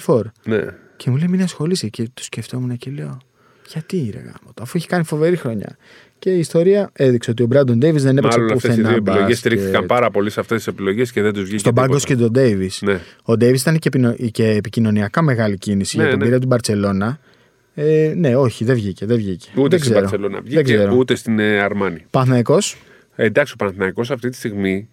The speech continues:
Speaker 2: το, το λέγαμε
Speaker 1: Εγώ
Speaker 2: πολύ
Speaker 1: διαφωνώ
Speaker 2: καιρό.
Speaker 1: ότι θα μπει για οκτάδα. Δεν πιστεύω ότι θα μπει για οκτάδα.
Speaker 2: Με τον, ε, Μπέικον είναι άλλη ομάδα.
Speaker 1: Τι παιχτάρας είναι αυτός;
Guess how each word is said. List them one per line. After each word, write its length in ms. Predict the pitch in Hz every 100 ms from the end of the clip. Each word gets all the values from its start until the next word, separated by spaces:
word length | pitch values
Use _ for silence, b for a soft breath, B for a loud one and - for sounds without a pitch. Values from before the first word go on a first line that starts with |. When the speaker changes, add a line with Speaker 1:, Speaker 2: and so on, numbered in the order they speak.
| -
Speaker 2:
το, 120 | 113
το 140 | 110
λέγαμε 260 | 104 123 147
Speaker 1:
Εγώ 100 | 127
Speaker 2:
πολύ 100 | 143
Speaker 1:
διαφωνώ 240 | 175 143
Speaker 2:
καιρό. 120 | 135
Speaker 1:
ότι 100 | 160
θα 80 | 131
μπει 80 | 113
για 120 | 113
οκτάδα. 480 | 104 - 104 107 117 _ -
Δεν 180 | 127
πιστεύω 260 | 127 123 131
ότι 100 | 117
θα 80 | 101
μπει 80 | 104
για 120 | 98
οκτάδα. 440 | - 101 95 98 -
Speaker 2:
Με 140 | 127
τον, 320 | 123 120 113
ε, 200 | 110 104
Μπέικον 600 | 98 104 104 - 123 147 - _ _ _ _ _ _
είναι 180 | 135 151
άλλη 200 | 139 139
ομάδα. 320 | 98 85 80
Speaker 1:
Τι 120 | -
παιχτάρας 600 | 180 170 - 127 123 110
είναι 180 | 113 98
αυτός; 260 | 92 85